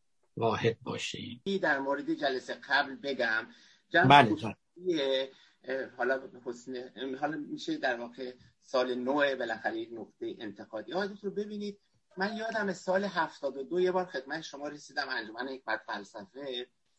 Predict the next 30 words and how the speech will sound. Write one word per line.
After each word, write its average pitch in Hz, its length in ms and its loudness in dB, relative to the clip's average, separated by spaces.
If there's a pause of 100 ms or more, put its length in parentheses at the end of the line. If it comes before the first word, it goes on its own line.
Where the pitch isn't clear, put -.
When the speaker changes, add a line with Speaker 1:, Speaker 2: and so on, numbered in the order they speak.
(420)
Speaker 2:
وقتی - 340 -4
بود 196 240 -10
که 196 60 -2
آقای 160 800 0 (480)
جوادی 131 1040 2
آمودی 143 420 -2
یک 151 340 -8
کتاب 131 280 -4
نوشته 123 320 -8
بود، 135 100 -12
شریعت 113 480 -6
در 101 240 -4 (360)
آینه 107 320 -2
معرفت، 107 580 -2
نقد 123 320 -6
شما. 78 340 -14 (880)
و - 80 -8
خب 202 240 -6
من 208 200 0
اونجا 185 280 -2
ن-، 185 500 -2 (220)
نکته‌ای 170 340 -4
که - 60 -14
در 202 100 0
مورد 185 160 0
اون 185 120 -2
کتاب 185 360 -8
گفتم، 190 360 -4
گفتم 196 400 -4
که 196 220 -4